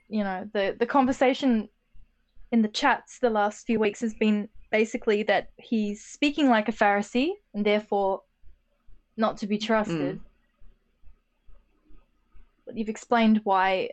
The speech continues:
Speaker 1: uh, his particular arguments changed. You know, he's talking to, he's talking to the audience.
Speaker 2: Right.
Speaker 1: So he's adjusting his delivery for his audience, which makes perfect sense.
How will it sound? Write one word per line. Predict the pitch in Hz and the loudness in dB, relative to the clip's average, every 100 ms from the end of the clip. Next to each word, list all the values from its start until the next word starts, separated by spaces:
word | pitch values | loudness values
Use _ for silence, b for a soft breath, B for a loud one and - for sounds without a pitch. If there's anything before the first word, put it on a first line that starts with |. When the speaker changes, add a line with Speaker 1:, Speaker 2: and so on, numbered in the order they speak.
| - | -4
Speaker 1:
uh, | 185 180 170 190 185 | -2 -2 -4 -8 -14
his | - 226 220 | -4 -4 -4
particular | 214 220 208 185 | -4 -4 -2 -2
arguments | 165 175 196 190 180 214 - - | 0 0 -2 -4 -10 -14 -14 -4
changed. | 208 190 180 - - _ - | -4 -4 -8 -14 -18 _ -16
You | 208 185 | -12 -12
know, | 175 208 - | -10 -10 -12
he's | 202 214 214 | -2 0 0
talking | - 202 208 196 | -2 -4 -4 -6
to, | 202 - - _ | -6 -10 -14 _
he's | - 233 - | 0 0 2
talking | 294 302 254 226 | 0 2 2 2
to | 214 | 0
the | 208 - | -2 -2
audience. | 202 190 - 233 | -4 -4 -6 2
Speaker 2:
Right. | 208 - - _ - - _ _ - - _ _ - b b | 2 2 -6 _ -20 -20 _ _ -20 -20 _ _ -20 b b
Speaker 1:
So | - 208 | -4 0
he's | 196 208 | 0 0
adjusting | 208 214 214 - 208 196 196 | 0 0 0 0 -2 -2 -2
his | 214 190 - | -4 -4 -8
delivery | - 190 185 180 175 202 - - | -4 -4 -2 -4 -6 -10 -10 -4
for | |
his | 202 185 | -4 -4
audience, | - 170 165 208 - | -8 -8 -6 -6 -6
which | 208 | -6
makes | 202 196 | -4 -4
perfect | - 180 - - - | -4 -8 -8 -12 -2
sense. | 226 359 - | -2 -2 -10